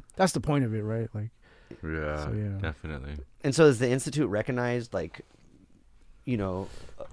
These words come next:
Speaker 3: music, music?
Speaker 1: Uh,
Speaker 3: yeah.
Speaker 1: no, I
Speaker 3: No.
Speaker 1: wish, I wish, but it's still at,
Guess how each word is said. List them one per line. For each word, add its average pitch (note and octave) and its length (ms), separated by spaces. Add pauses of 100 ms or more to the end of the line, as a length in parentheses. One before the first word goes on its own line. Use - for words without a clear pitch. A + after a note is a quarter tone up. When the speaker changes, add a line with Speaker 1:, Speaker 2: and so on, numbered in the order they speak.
(140)
Speaker 3:
music, G#2+ 340 (320)
music? A#2 320
Speaker 1:
Uh, D#3 340
Speaker 3:
yeah. D3+ 120
Speaker 1:
no, C#3+ 580
I D#3 80
Speaker 3:
No. D#3+ 40
Speaker 1:
wish, F#3+ 360
I D#3 100
wish, D#3 360
but D3+ 120
it's D#3 120
still E3 300
at, D3 120